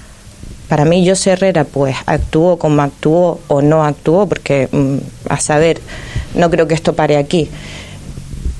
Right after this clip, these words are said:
Mm, hay unos hechos que están claros, que, eh, están como hechos probados dentro de una sentencia, como hechos probados que esos mensajes se mandaron y son reales. Y hay una condena que habla de un acoso sexual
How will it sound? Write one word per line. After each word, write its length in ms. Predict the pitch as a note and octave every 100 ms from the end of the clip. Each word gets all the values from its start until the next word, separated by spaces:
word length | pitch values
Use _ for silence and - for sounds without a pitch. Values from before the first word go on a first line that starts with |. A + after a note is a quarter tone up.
| -
Mm, 480 | F3+ E3+ D#3 D3+ C#3+ C3 - - - - - - -
hay 200 | E3+ E3+
unos 220 | E3+ D#3+
hechos 380 | F3 - E3+ D#3+ - -
que 80 | -
están 300 | D#3 E3 D#3
claros, 440 | D3+ E3+ G#3+ F#3 D#3+
que, 460 | E3 D#3 D3+ D3 -
eh, 260 | D#3+ D#3
están 240 | D#3 F3+ F#3
como 200 | G#3 G#3+
hechos 220 | G#3 G3+
probados 460 | - G3 B3 G3+ F3
dentro 280 | F#3 F#3
de 60 | F#3
una 140 | F3
sentencia, 680 | E3+ F3 F3 A3+ F#3+ - D3 -
como 260 | - E3+ F#3+
hechos 240 | G#3+ B3
probados 560 | - G#3 G3+ G#3 E3 D#3
que 140 | -
esos 180 | F#3 G3
mensajes 420 | G3 F#3 F#3+ F#3
se 140 | - F3
mandaron 500 | E3 E3 G3+ C#4 B3
y 40 |
son 200 | - G3
reales. 500 | F#3+ F3+ D3+ C3+ C3+ - - - - -
Y 120 | D#3+
hay 240 | E3 G3 G#3
una 200 | F3+ E3+
condena 540 | E3+ E3 E3+ A3+ C4+ G4 A#4 - -
que 220 | - G#3
habla 300 | A#3 F#3+ A#3
de 100 | A#3
un 140 | G3+ F3
acoso 640 | D#3+ G#3 B3+ - D4+ E4
sexual 600 | - F#3 F3 - G#3+ C#4